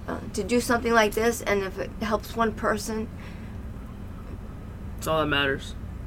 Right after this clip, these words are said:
Speaker 1: j-, yeah, just, just don't isolate.
Speaker 2: Yeah.
Speaker 1: Talk to somebody. Uh, read a book. Just do something. Just do something. Keep your mind busy, and it'll work out. And if a doctor does not listen to you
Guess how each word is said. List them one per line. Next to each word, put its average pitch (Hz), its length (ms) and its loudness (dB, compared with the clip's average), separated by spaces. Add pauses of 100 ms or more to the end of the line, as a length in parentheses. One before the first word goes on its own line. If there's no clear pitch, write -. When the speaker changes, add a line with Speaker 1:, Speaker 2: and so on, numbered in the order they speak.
(200)
Speaker 1:
j-, - 160 0
yeah, 160 100 4
just, 247 480 6
just 254 420 4 (400)
don't 269 240 12
isolate. 247 640 10 (460)
Speaker 2:
Yeah. 156 280 6
Speaker 1:
Talk 277 280 12
to 269 80 4
somebody. 220 720 6 (640)
Uh, 202 280 2 (800)
read 381 240 12
a 403 60 12
book. 349 500 12
Just 294 220 2
do 320 120 6
something. 233 640 8
Just 233 220 2
do 247 100 2
something. 240 600 8
Keep 269 220 0
your 247 120 10
mind 226 440 10
busy, 190 440 4 (560)
and 226 240 2
it'll 226 180 6
work 240 260 4
out. 262 220 0 (2250)
And 240 160 10
if 240 100 10
a 233 80 8
doctor 240 540 12
does 233 220 4
not 220 260 10
listen 233 320 4
to - 140 -6
you 247 340 2